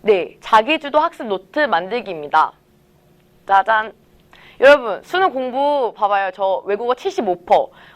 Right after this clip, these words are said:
언어 팔십 퍼센트, 수리 육십 퍼센트예요. 저 엄청 낮죠, 백분위. 근데 저 뭐, 그니까, 왜냐면 모의고사 공부를 안 했으니까, 뭐, 아무튼, 이, 이렇게 막 낮은 성적이 있는데, 맨 처음에는,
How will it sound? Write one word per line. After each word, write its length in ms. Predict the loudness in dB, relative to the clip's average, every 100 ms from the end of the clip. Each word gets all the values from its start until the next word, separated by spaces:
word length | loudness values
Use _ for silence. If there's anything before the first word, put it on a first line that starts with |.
| 0
언어 180 | 2 2
팔십 380 | -2 -4 -4 -2
퍼센트, 180 | -2
수리 220 | -2 -8 -8
육십 300 | -12 -10 0
퍼센트예요. 200 | 2 2
저 100 | 0
엄청 380 | -4 -2 -2 -2
낮죠, 180 | -4
백분위. 720 | -6 -8 -8 -6 -6 -8 -10 _ _ _ _ _ -20 -6
근데 140 | -2
저 340 | 4 6 6 2
뭐, 220 | -4 -8 _ _
그니까, 280 | 0 0 0
왜냐면 320 | -4 -2 -2
모의고사 320 | -2 -2 -4 -6
공부를 300 | 0 2 2
안 80 |
했으니까, 760 | 0 -6 -8 2 4 4 2 -4
뭐, 120 | 0 0
아무튼, 380 | 0 -8 -8 -14 -20 -14
이, 80 | -14
이렇게 500 | -12 -8 -6 -4 -2
막 140 | 2
낮은 300 | 2 2 -2
성적이 320 | -2 -2 -2
있는데, 460 | -4 -2 0 0 -4 -18 _ _ _ _ _ -8
맨 160 | -6 0
처음에는, 640 | -2 -2 -6 -6 -6 -12